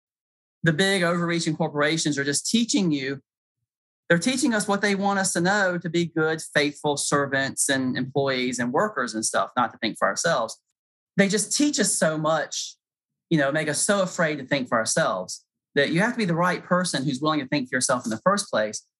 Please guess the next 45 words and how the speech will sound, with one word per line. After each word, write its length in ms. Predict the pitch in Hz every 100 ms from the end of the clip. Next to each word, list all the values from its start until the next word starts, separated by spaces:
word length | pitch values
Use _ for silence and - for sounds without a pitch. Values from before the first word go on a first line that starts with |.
| _ -
or 60 |
you're 80 | 196
just 160 | 226 226
gonna 100 | 202
spend 280 | - 202 180
your 100 | 160
whole 200 | 175 175
career 220 | 170 156
as 100 | 143
a 40 |
veterinarian 760 | 135 117 127 170 190 143 120 113 _ _ - _ _ _
just, 280 | 180 - - _ _ _ _ _ _ _ -
just 340 | 175 180 - 156
giving 320 | 180 196 196
the 80 | 175
drugs 760 | 151 160 175 160 147 - - _ -
and 380 | 143 135 123 - _ _ _
not 340 | 165 170 175 -
ever 280 | 180 185 175
listening 540 | 156 180 196 214 196
to 40 | 165
your 220 | 156 147
clients, 680 | - 156 185 170 107 - -
not, 240 | 139 135 -
not 240 | 165 185
listening 300 | 190 208 208
to 60 | 180
what 120 | 165
you 140 | 170
have 160 | 160 143
to 60 | 135
say. 420 | - 190 165 123
You 160 | 123
know, 140 | 123 123
when 120 | 139
you 140 | 165
have 120 | 151 147
to 60 |
say, 340 | - 135 131 - _ _ -
"I 120 | 143
think 260 | 151 135
this 140 | 127 123
is 100 | 123
what's 240 | 117 117
wrong" 540 | 131 208 190 156 165